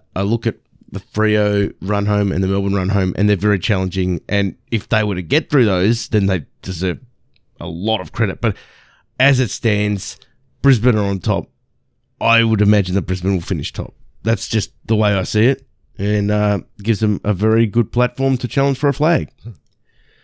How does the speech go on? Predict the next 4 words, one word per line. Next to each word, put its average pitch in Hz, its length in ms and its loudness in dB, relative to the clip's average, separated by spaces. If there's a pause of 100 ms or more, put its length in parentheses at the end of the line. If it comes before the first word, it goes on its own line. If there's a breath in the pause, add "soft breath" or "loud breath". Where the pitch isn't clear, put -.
(1040)
Um, 190 440 2 (720)
that 160 240 2
is 220 160 -2
it. - 280 2